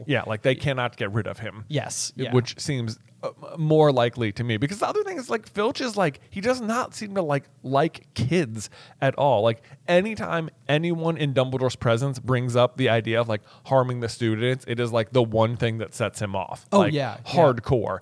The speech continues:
Speaker 2: Yeah.
Speaker 1: And yet, Filch is constantly, like, advocating for, like, whipping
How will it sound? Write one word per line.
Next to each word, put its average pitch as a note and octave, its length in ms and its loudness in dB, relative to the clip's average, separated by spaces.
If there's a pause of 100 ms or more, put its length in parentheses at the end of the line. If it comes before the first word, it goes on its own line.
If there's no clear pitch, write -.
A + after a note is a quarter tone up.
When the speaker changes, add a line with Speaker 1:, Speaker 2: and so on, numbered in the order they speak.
Speaker 2:
Yeah. B2+ 160 -6
Speaker 1:
And C#3+ 160 -2
yet, F#3+ 360 0 (160)
Filch G#3 380 4
is A2+ 120 -4
constantly, D3+ 680 0
like, A2 300 0
advocating C#3 560 -2
for, A#2+ 100 -6
like, G2 160 -2
whipping E3+ 600 -2